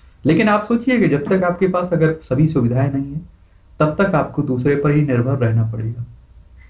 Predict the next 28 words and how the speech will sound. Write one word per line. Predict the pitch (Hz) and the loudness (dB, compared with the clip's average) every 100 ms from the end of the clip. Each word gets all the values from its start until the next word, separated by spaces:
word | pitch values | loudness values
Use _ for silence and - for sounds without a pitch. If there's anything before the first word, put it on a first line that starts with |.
| - - - - | -20 -20 -20 -6
तो | - | 0
इसी | 147 147 233 | 2 2 2
तरह | 208 196 | 2 0
से | 202 | 2
आत्मनिर्भर | 156 127 143 139 131 | 0 0 -4 -2 -2
का | 147 143 123 - - | 0 0 -2 -4 -2
मतलब | 120 113 110 110 | 0 2 0 -2
है | 117 - - - - | -6 -10 -16 -20 -4
कि | 135 | 0
भारत | 123 139 170 175 | 2 2 2 0
तभी | 123 123 185 | -4 0 0
आत्मनिर्भर | 143 131 131 120 123 | 0 -2 -4 -2 0
हो | 120 | 0
सकता | 110 113 - 117 | -2 -6 -6 -4
है | 131 - - - - - 135 | -4 -6 -14 -20 -20 -8 0
जब | 170 165 117 | 0 0 -2
बाकी | 123 123 190 | 0 0 0
देशों | 175 165 160 175 | 2 2 0 -2
से | 175 190 196 180 - - - - - - - | 0 2 2 -2 -10 -20 -20 -20 -20 -20 -4
हमें | 139 147 151 | 2 2 4
जरूरत | 127 123 151 139 | 4 4 2 0
ना | 117 | -2
पड़े। | 117 107 117 - - - 135 | -2 -4 -4 -8 -16 -8 -2
हमारे | 135 147 | 0 2
यहाँ | 165 | 4
मोबाइल | 160 151 147 170 | 4 2 2 0
की | 180 185 | 0 0
इतनी | - 151 170 175 165 | 0 2 2 2 0